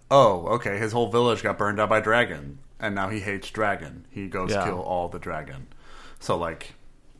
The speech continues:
Speaker 2: But the,
Speaker 1: Yeah.
Speaker 2: um, but the only thing with Omog is that I don't feel like Omog would bring the lulz. I would just, it would, I think he'd challenge me creatively, and I would get
Speaker 1: Sure.
Speaker 2: to play that kind of dark,
Speaker 1: See
Speaker 2: brooding character, which I like a lot.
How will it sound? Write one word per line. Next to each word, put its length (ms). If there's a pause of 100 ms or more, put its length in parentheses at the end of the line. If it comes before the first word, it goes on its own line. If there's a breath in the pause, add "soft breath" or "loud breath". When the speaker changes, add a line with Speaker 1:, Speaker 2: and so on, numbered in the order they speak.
(140)
Speaker 2:
But 220
the, 120
Speaker 1:
Yeah. 280
Speaker 2:
um, 240 (280)
but 80
the 80
only 100
thing 100
with 120
Omog 440
is 80
that 100
I 80
don't 240
feel 200
like 160
Omog 420
would 180
bring 220
the 80
lulz. 500 (320)
I 120
would 120
just, 240
it 80
would, 220
I 60
think 160
he'd 100
challenge 320
me 100
creatively, 720
and 120
I 80
would 100
get 120
Speaker 1:
Sure. 140
Speaker 2:
to 40
play 180
that 160
kind 160
of 120
dark, 240
Speaker 1:
See 160
Speaker 2:
brooding 200
character, 440
which 140
I 60
like 220
a 40
lot. 300